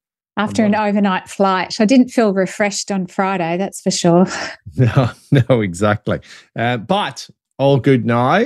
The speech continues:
Speaker 2: after a very cool trip.
Speaker 1: Yeah, it was
Speaker 2: And
Speaker 1: amazing, amazing.
Speaker 2: and I believe, um, a little bit of inspiration from Vietnam for the Mojo Monday today.
Speaker 1: Yeah, a bit of inspiration. I thought we would talk about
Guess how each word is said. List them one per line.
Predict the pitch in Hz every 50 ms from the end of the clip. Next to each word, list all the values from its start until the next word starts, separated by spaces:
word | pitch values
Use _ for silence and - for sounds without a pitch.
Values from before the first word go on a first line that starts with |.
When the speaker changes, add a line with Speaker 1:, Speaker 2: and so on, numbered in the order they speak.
| 254 -
Speaker 2:
after | - 117 113 113 - - 117 110 104
a | 95
very | 87 - 117 107 101 92
cool | - - - 104 101 95
trip. | - - - - - - - - - _ _ _ _ _ _ _ _ -
Speaker 1:
Yeah, | - 117 117 117 113 202 202 202 -
it | -
was | 180 170
Speaker 2:
And | 175 175
Speaker 1:
amazing, | 180 180 185 185 175 190 190 180 185 170 165 170 - - -
amazing. | 185 180 180 180 175 170 175 175 170 165 160 160 156 156 156 - _ _ _ _ - _ _ _
Speaker 2:
and | - 98 101 107
I | 104 107
believe, | 92 - 107 110 117 123 127 127 123 120 120 120 117 117 117 113 104 98 - - _
um, | - 113 110 107 104 104 -
a | - 113
little | 110 113 113 113 104
bit | 101 113 107
of | 92
inspiration | 113 107 104 - - - 110 104 104 104 113 107 - - 127 113
from | 104 - - 107 101
Vietnam | 95 107 107 101 - 117 113 110 110 110 101
for | - - - 98
the | 101 101
Mojo | 104 110 113 107 - 110
Monday | 110 110 117 131 147 147
today. | 135 - - 101 92 90 85 - _ _ _ _ _ _ _ _ _ _ _ _ _ _ _ _ _ - - -
Speaker 1:
Yeah, | 392 392 381 370 370 349 330
a | 330
bit | 339 370 359 349
of | 302
inspiration. | 311 269 247 - - 226 214 202 202 202 202 - 202 190 180 185 190
I | - - 220 220
thought | - - 285 294 269 226 - - _
we | 247 285 302 302
would | 302 311 302
talk | - 277 247 240
about | 247 233 226 214 208 202 202 202 202 -